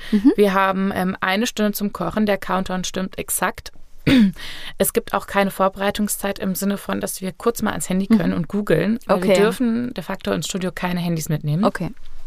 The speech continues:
Speaker 2: Und, ähm, die Coaches sind dann auch nicht für uns erreichbar. Also wir bekommen das Thema gesagt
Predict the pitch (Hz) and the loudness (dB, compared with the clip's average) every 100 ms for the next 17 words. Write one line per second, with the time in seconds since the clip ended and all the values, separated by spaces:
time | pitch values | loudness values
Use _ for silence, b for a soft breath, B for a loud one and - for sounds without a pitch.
0 | - - - B B B B B - 196 | -8 -8 -10 B B B B B 2 4
1 | 202 202 208 - - 185 185 190 196 - | 6 6 4 2 0 2 4 2 0 -2
2 | 202 - 233 - 220 - 214 208 - 220 | -2 4 4 4 0 0 0 2 2 2
3 | 202 - 190 202 175 233 - - 170 175 | 2 0 -2 0 2 2 0 -2 -2 -4
4 | 175 - 254 220 208 214 202 190 180 175 | -4 0 2 2 2 0 0 0 -2 -2
5 | 180 233 359 - | 2 2 2 -4